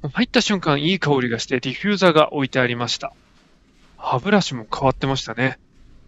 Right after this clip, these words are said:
歯磨き粉がついてるんじゃなくて、紙がついていて、その紙を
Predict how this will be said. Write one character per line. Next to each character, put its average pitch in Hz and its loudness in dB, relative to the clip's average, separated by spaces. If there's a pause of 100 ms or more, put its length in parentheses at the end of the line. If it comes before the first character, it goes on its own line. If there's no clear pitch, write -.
歯 - -4
磨 196 2
き - -8
粉 208 -2
が 151 4
つ - -4
い 139 0
て 135 0
る 120 -2
ん 110 -10
じ 113 -6
ゃ 110 -4
な 113 -10
く - -20
て、 123 -2 (140)
紙 214 4
が 135 4 (520)
つ - -2
い 123 0
て 120 -4
い 110 -4
て、 131 -8
そ - -6
の 170 -4
紙 233 2
を 156 0